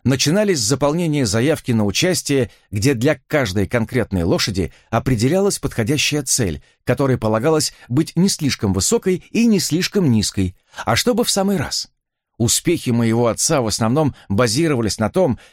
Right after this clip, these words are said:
как он решал, где и когда должна участвовать в скачках каждая лошадь. Вокруг грацевали двухлетние жеребцы. Один из них взбрыкнул и попал копытом в колено другого. Никто не успел вовремя среагировать, а второй жеребец захромал.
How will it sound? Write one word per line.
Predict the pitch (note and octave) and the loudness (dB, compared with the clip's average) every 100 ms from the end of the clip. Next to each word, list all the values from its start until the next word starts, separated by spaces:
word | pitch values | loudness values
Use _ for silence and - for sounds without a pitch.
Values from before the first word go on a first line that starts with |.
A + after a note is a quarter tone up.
| - | -4
как | G#3+ - | -4 0
он | E3 | 0
решал, | D#3+ C#3 F3+ E3 | 2 0 0 0
где | G#2 F#2+ C3+ G3+ | -2 0 0 0
и | - D3+ | 0 -4
когда | C3 A#2 F2+ A2+ A#2+ | -2 -4 -2 -2 0
должна | A2+ G2+ C#3 D3+ - | 0 0 -2 -2 -4
участвовать | - B2 C#3+ - C#3 A#2+ | -4 0 -2 -2 -4 -4
в | |
скачках | - A2 - A#2+ | -2 -2 -2 -6
каждая | - F#2+ D#2+ G#2 | -4 -4 -2 -2
лошадь. | A2+ - - - _ _ _ _ - | -2 -6 -10 -18 _ _ _ _ -2
Вокруг | A#2 G#2 G3 G3+ - - | -2 0 -2 -2 -6 -10
грацевали | A2 C#3 C3 D3 F3 F3 | -4 -2 0 0 2 2
двухлетние | D#3 B2+ - D3 C#3 C3+ | 0 -2 -2 -2 -2 -2
жеребцы. | G#2 G#2+ - - G2+ D#2 _ - _ _ | 0 0 -2 -2 -2 -4 _ -20 _ _
Один | - D#3 A3+ | 0 2 2
из | E3 | 0
них | F#3+ | 0
взбрыкнул | A#2+ G2+ D3 - D3+ A3+ | -2 -2 -2 0 0 0
и | - A3 | -2 -4
попал | F#3+ C3 A#2+ D#3 D3+ | -2 -2 0 0 0
копытом | A#2+ A#2+ D3 C#3 A#2+ | -2 -2 -2 -2 -2
в | |
колено | - G#2+ B2+ B2 | -2 0 0 0
другого. | F#2+ G2 D#2+ D2 C#2 - _ _ - | -2 -2 -2 -4 -8 -12 _ _ -2
Никто | C3+ C3+ F3 | 0 2 0
не | E3+ | 0
успел | D#3+ - E3 | -2 -2 0
вовремя | D3 D#3+ D3+ D3 | 2 0 0 0
среагировать, | C3+ D3 E3 E3+ F#3+ G2 F2 - | 0 0 0 0 0 0 -4 -8
а | - B2 | -4 -4
второй | - G#2+ A#2 A3 | 0 0 2 0
жеребец | E3 D3+ G#2+ F#2+ | 0 0 0 -2
захромал. | F2 C#3+ G2+ F2 D2 | -2 -4 -4 -4 -6